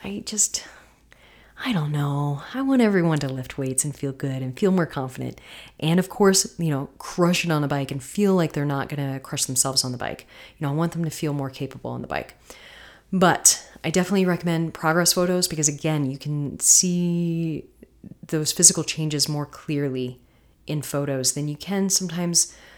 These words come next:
you know, doing measurements or even especially weight. I mean, I've seen that time and time again where clients, especially, God, I still remember one of my first, first clients I ever had,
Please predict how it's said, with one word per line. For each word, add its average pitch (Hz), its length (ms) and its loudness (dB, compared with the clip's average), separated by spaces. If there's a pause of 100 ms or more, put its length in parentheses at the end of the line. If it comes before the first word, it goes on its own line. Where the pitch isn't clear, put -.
(240)
you 180 100 -2
know, 170 300 0
doing 175 340 0
measurements 170 580 0
or 151 200 -4
even 165 600 -2
especially 160 460 2
weight. 139 440 -4
I 135 60 -6
mean, 135 140 -4
I've 151 200 -2
seen 139 180 2
that 135 160 -4
time 143 180 -4
and 135 80 -4
time 135 160 -6
again 135 260 -4
where 131 120 -6
clients, 139 500 -4
especially, 160 500 2 (560)
God, 143 240 -8
I - 60 -8
still 170 240 2
remember 147 320 -2
one 143 160 -6
of 139 60 -4
my 131 280 -6
first, - 500 -6
first 190 260 -2
clients 156 240 -4
I - 60 -4
ever 143 180 -4
had, 143 400 -6